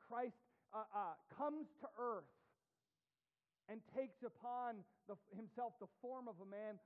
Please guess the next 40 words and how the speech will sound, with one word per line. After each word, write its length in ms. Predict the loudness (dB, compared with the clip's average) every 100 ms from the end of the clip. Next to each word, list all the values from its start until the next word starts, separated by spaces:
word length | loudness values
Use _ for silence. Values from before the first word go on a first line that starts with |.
| _
the 100 | -8 -8
form 280 | -4 -2 -2
of 80 | -4 -6
a 60 | -10
servant, 320 | -6 -6 -6 -10 -12 -10
and 120 | -6
yet 160 | -6
the 120 | -6 -10
world 320 | -6 -4 -4 -8 _ _
despised 800 | -18 -18 _ _ -20 -14 -14 -14
him 160 | -14 -14 -14 -14
for 160 | -16
it. 140 | -16 _ _ _ _ _ _ _ _ _ _ _ _ _ _
And 80 | -20
so 80 | -8
we 160 | -8 -6
begin 460 | -2 -2 -2 -6 -12 _ _ -6
now 400 | 0 0 0 -2
at 140 | -4 -6
the 140 | -8
beginning 480 | -12 -6 -4 -2 -2
of 80 | -4 -6
his 100 | -12 -12
career. 380 | -10 -6 -4 -4
And 60 | -6
this 80 | -14
is 80 | -8
why 160 | -8
many 240 | -6 -6 -8 -10
people 240 | -10 -10 -6
don't 180 | -6 -6
understand 480 | -8 -10 -10 -8 -6
this 160 | -8 -6
goes 260 | -2 -2 -4 -14
together. 400 | -10 -4 -4 -4 -12 _ _ _ _
Uh, 80 | -4 -2 -8
fifty-two 480 | -10 -20 -10 -6
and 80 | -6 -4
fifty-three, 480 | -6 -6 -10 -4 -4
because 240 | -4 -6